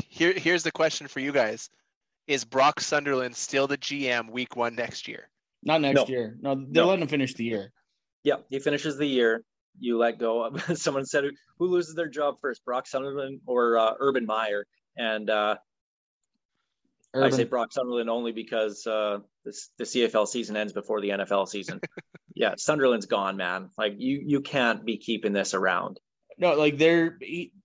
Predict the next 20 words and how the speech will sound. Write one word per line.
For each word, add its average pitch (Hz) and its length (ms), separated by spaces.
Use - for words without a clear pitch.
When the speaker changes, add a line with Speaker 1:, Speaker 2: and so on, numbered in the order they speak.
Speaker 2:
basically, 170 360
he, 156 280
'cause 156 200
this 185 160
is 208 100
a - 20
community-owned 151 480
team. 131 240
He, 123 100
someone's 156 400
gotta 147 240
stand 139 260
in 135 60
front 135 240
of 127 60
all 131 100
the 127 80
bullets 120 560
because, 139 540
uh, 151 200